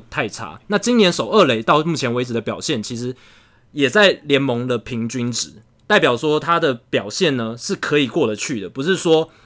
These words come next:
像我记得之前呢，Ryan Brown 他刚上大联盟的时候，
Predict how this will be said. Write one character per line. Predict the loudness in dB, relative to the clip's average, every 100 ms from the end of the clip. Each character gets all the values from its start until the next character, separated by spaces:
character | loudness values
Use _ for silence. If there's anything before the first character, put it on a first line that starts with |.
| _ _ _ _
像 | -2 2 2 0 -8
我 | -8 -4
记 | 2
得 | 2 2
之 | -4 -6 -4
前 | -4 -4 -6
呢， | -10 -6
Ryan | 2 2 2
Brown | 2 4 4 0
他 | -4
刚 | -2 -2
上 | -2 2
大 | 4
联 | 4
盟 | -2 -6
的 |
时 | -8 -6
候， | -6 -6